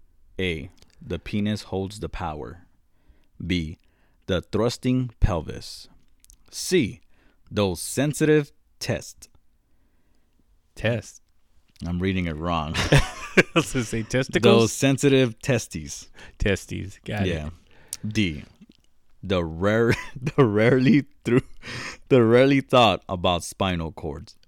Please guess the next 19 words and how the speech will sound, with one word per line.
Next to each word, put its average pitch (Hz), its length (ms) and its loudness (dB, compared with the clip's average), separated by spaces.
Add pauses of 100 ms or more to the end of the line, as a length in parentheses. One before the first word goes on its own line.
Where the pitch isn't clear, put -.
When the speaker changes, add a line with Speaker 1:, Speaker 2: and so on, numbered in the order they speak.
(280)
Speaker 2:
What? 120 640 -4 (1500)
Well, 98 440 -2
let's 101 280 -6
see 107 260 -2
here. 92 380 -6 (1300)
I 107 140 2
would 101 240 0
have 107 260 0
to 107 100 -4
say 98 680 0 (1600)
your, 95 680 -2 (320)
did 110 180 -4
you 135 60 -6
say, 160 160 -2
what'd 165 200 2
you 185 80 0
say? 220 260 -2 (600)
Your 107 340 4
abdominal, 123 680 4